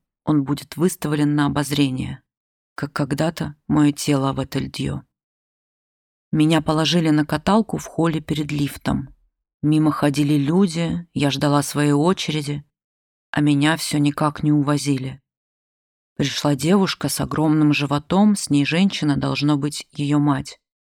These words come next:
Девушка сказала, что ей пора рожать. Медсестра возразила, что ещё рано. Девушка хотела остаться, разгорелся спор, затем они с матерью ушли. Медсестра пожала плечами.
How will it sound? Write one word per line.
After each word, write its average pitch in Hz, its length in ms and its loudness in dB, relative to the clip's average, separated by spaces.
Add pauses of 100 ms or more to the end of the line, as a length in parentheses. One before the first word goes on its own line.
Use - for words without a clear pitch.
(400)
Девушка 147 460 -2
сказала, 156 520 0
что - 220 -8
ей 143 260 -4
пора 139 460 -6 (140)
рожать. 139 520 -6 (1300)
Медсестра 151 520 0
возразила, 160 640 2
что - 280 -4
ещё 180 220 -2
рано. 135 500 -2 (580)
Девушка 147 480 -2
хотела 151 440 0
остаться, 156 680 0 (240)
разгорелся 165 560 0
спор, 208 340 0
затем 156 380 0
они 151 140 2
с 147 100 -4
матерью 147 400 0
ушли. 127 460 -8 (840)
Медсестра 139 480 -2
пожала 143 360 2
плечами. 135 640 -2